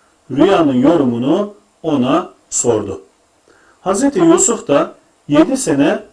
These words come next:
bolluk yılı olacağını, arkasından da yedi yıl kıtlıkla geçeceğini anlattı. Ayrıca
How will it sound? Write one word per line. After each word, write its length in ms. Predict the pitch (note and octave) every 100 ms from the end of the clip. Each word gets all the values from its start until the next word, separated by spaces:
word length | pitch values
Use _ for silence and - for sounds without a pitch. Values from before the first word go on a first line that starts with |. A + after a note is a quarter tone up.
| _
bolluk 500 | C3 C3 C#3 G#3 -
yılı 240 | B2+ A2 G#2+
olacağını, 800 | A2 G#2+ G#2 G#2 G#2 C3+ G3+ - _ _ -
arkasından 760 | C#3+ - E3 F3+ F3+ G3 D#3+
da 300 | C#3+ G3 G3+ _ _
yedi 380 | D#3 C3+ C#3+ E3+
yıl 420 | G3 E3+ D#3 A3 A3+ - _ _
kıtlıkla 580 | - E3+ - F#3+ - B2+
geçeceğini 880 | B2+ C#3+ B2+ A#2 A2+ A2+ D3 G3 G3 _ _
anlattı. 600 | A#2+ A#2+ A2 - - G#2+ - _ _ _ -
Ayrıca 640 | C#3+ C3 A#2 A#2 D3+ -